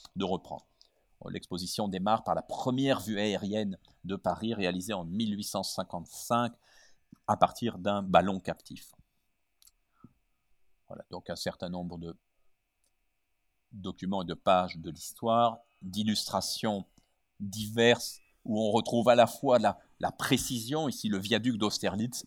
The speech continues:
et derrière un paysage qui n'est pas encore tout à fait concrétisé, mais qui montre un Paris qui n'aurait plus comme première peur la verticalité. On est bien au-delà de la tour triangle. Hein, si on annonce que, euh, c'est en route,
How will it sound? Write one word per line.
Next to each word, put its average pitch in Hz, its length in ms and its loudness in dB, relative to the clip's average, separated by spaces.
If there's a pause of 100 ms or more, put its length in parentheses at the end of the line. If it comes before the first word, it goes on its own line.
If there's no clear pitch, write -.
et 120 100 4
derrière 110 440 0
un 98 100 0
paysage 110 580 -2 (280)
qui - 120 -16
n'est 92 120 -4
pas 123 160 6
encore 107 360 -2
tout - 160 -12
à 101 60 0
fait 117 180 -2
concrétisé, 107 680 -6
mais 110 120 -6
qui 87 180 -10
montre 110 280 -4
un 92 80 -2
Paris 104 400 -2 (240)
qui 107 220 -2
n'aurait 101 300 0
plus - 340 -2 (380)
comme 104 200 2
première 120 400 2
peur 143 260 4
la 104 100 4
verticalité. 110 840 -4 (360)
On 95 100 -2
est 95 80 2
bien 123 220 6
au-delà 117 260 2
de 113 60 0
la 98 60 4
tour - 220 -6
triangle. 76 440 -8
Hein, 95 100 -6
si - 160 -6
on 107 120 0
annonce 110 500 4 (340)
que, 107 340 2 (300)
euh, 98 280 -8
c'est - 300 0
en 107 140 6
route, 123 420 0